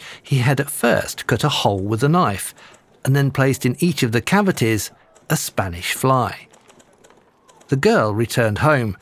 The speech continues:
complained of great pain, and was seized with violent retching. She was put to bed, but the vomiting still continued,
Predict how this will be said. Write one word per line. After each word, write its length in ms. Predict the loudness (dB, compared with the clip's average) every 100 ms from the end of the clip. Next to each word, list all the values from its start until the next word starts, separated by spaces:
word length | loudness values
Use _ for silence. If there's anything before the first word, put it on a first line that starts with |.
| _ -4
complained 540 | -2 0 2 2 2
of 160 | 0 -4 _ -4
great 480 | 0 2 0 -8 -4
pain, 480 | 0 0 0 -4 -6 -18 -20 _ -8 0
and 120 | 2
was 120 | 2
seized 440 | 0 0 2 2 0
with 140 | 0
violent 560 | 0 0 2 2 0 2
retching. 520 | 2 2 -2 -6 -8 _ _ _ _ _ -20 _ -20 _ _ -20 _ _ _ -8
She 180 | 0
was 140 | 0 2
put 240 | -4 -2
to 80 | 0
bed, 380 | 2 0 -2 -12 _ _ _ _ _ -6
but 140 | -4 -2
the 60 |
vomiting 540 | 0 2 2 0 -2 -4
still 300 | 0 0 0
continued, 680 | -2 0 2 2 0 -6